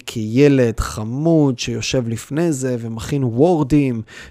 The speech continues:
ומכין את התוכנית העסקית לפני הפגישה, ומשקיע הרבה יותר ממה שצריך, כי זה לא נכון לעשות את זה במשא ומתן,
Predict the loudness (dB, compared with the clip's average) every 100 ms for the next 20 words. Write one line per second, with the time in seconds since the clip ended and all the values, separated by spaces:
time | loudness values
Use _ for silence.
0 | -4 -2 -2 -4 -4 -6 -8 -8 -6 -4
1 | -4 -4 -2 -4 -4 -8 -8 -10 -8 -8
2 | -4 -2 -2 -4 -4 -4 -4 -4 -2 0
3 | -2 0 0 2 0 -2 -2 -4 -2 -2
4 | 2 2 0 -4 -4 -2 -4 -4 -6 -4
5 | -6 -8 -6 -6 -6 -8 -8 -10 -4 -2
6 | -2